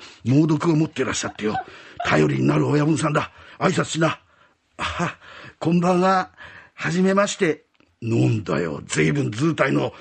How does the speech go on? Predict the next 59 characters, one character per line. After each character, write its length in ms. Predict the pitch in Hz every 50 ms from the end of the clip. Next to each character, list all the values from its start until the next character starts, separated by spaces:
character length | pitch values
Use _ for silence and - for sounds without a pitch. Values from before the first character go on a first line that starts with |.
| - - -
で 240 | 90 80 143 143 147
か 180 | 131 - 185 208
い 80 | 202
野 120 | 160 151 143
郎 180 | 151 156 156
だ、 100 | 147 147
ニ 100 | - 127
ョ 60 | 123 110
ロ。 400 | 104 101 92 80 76 - - - - 740 679 440 - - - - - 82 80 -
タ 120 | - - 185
ッ 20 |
パ 160 | - - 262
は 60 | 233 226
ど 100 | 190 202
の 120 | 226 254
く 120 | 214 - 262
ら 120 | 247 247
い 40 | 240
あ 80 | 220 226
る 80 | 247
ん 60 | 214
だ、 100 | 165 151
ニ 80 | 151 135
ョ 60 | 117
ロ？ 280 | 117 143 208 453 427 - - - - - - - - - - _ _ -
今 240 | - 214 247 269 233
は 160 | 214 190 156
三 420 | 123 - - - - 196 226 220 -
点 200 | - 190 175 147
五 100 | 139 160
メ 160 | 175 180 185
ー 40 | 185
ト 100 | - 170
ル 100 | 165 147
な 140 | 151 151
ん 40 | 147
で 80 | 143 135
す 120 | - -
が、 240 | 131 143 139 123 - - - - - - -
い 100 | - 147
ず 140 | 156 160 190
れ 180 | 190 196 190 170
七、 260 | - - - - 190
八 280 | 165 196 190 - - 208
メ 120 | 226 233
ー 40 | 220
ト 100 | - 247
ル 100 | 254 220
く 80 | 226
ら 100 | 277 269
い 40 | 277
ま 140 | 277 269 240
で 80 | 226 220
は 100 | 208 190
伸 140 | 190 196
び 100 | 190 214
る 100 | 220 226
か 140 | 180 202 202
な。 260 | 190 190 202 208 -